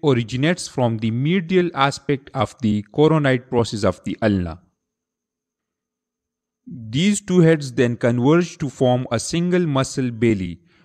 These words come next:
which travels inferolaterally to insert through a flat tendon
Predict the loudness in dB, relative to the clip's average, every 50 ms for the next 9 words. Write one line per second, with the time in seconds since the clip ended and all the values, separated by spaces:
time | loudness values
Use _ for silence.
0 | _ _ -4 -2 -2 -2 -4 -6 -4 0 2 4 4 4 4 2 0 -2 -4 -4
1 | -4 -2 -2 -4 -6 -4 -4 0 2 2 4 4 4 2 2 0 0 -2 -2 -2
2 | 0 0 0 0 0 -2 -2 -6 -6 -4 -4 -4 -4 -4 -4 -2 0 0 0 0
3 | -2 -6 -6 -6 -4 -2 -4 -4 -4 -2 -2 0 0 0 -2 -4 -4 -4 -2 -2
4 | -2 0 0 -2 -2 -2 -6